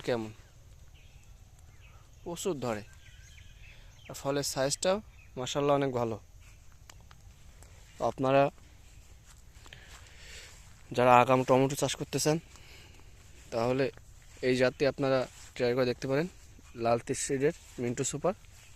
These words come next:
খুব ভালো জাত, ফলে সাইজ অনেক ভালো হয়।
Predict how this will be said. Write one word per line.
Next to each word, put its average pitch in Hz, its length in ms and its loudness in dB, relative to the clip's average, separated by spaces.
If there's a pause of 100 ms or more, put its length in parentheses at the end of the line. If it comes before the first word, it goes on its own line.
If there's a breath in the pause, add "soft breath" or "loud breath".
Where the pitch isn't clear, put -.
(880 loud breath)
খুব 151 100 -8 (100)
ভালো 131 200 2
জাত, 101 140 -4 (2250 loud breath)
ফলে 131 220 -4 (880)
সাইজ 135 300 -6
অনেক 147 200 -4
ভালো 131 200 -4
হয়। 185 120 -6